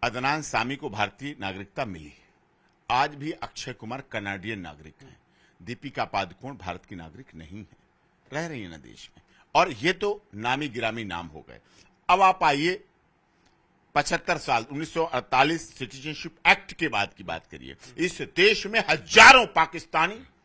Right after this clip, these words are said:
बांग्लादेशी, अफगानिस्तान के, अगर हिंदू मुस्लिम की बात कहें, करना नहीं चाहता मैं, लेकिन वो भी, उनको नागरिकता इस देश के सिस्टम से मिली है।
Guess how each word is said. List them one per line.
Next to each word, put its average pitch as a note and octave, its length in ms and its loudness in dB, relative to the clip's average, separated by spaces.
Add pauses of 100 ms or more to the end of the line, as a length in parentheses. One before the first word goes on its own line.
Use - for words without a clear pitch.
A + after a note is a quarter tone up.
(460)
बांग्लादेशी, G3 720 6 (200)
अफगानिस्तान D#3+ 920 0
के, G2+ 120 -12 (480)
अगर C3 160 -6
हिंदू D#3 300 -6
मुस्लिम F3+ 360 -6
की D#3 140 -12
बात C#3 300 0
कहें, E3 260 -8 (260)
करना C3 280 -4
नहीं E3 140 -6
चाहता A#2+ 420 -4
मैं, A3 160 -14 (320)
लेकिन F#3 260 -10
वो B2 300 -12
भी, D3 340 -14
उनको A#2+ 320 -8
नागरिकता B2 720 -2
इस D3 180 -6
देश C3 300 -8
के G3+ 140 -14
सिस्टम A2+ 440 -14
से F#3 160 -10
मिली G2+ 340 -12
है। D2+ 160 -20